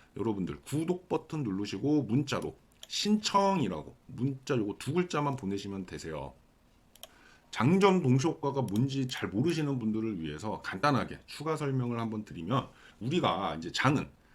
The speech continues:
우리 주식 매매 아홉 시부터 오후 세 시 이십 분까지 요 이제 정규장 요때 우리가 주로 매매를 하잖아요. 그런데 요 매매 장이 정규장이 열리기 전 아홉 시 전 여덟 시,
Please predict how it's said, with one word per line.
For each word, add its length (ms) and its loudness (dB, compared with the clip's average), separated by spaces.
우리 140 -6
주식 300 -2
매매 420 4
아홉 340 4
시부터 840 -2
오후 460 0
세 220 0
시 180 -2
이십 360 -2
분까지 440 -10
요 60 8
이제 180 6
정규장 520 0
요때 380 4
우리가 320 2
주로 280 -4
매매를 420 -4
하잖아요. 640 -2
그런데 560 2
요 180 6
매매 400 4
장이 400 2
정규장이 720 2
열리기 720 0
전 280 -2
아홉 360 6
시 420 0
전 320 4
여덟 520 6
시, 420 2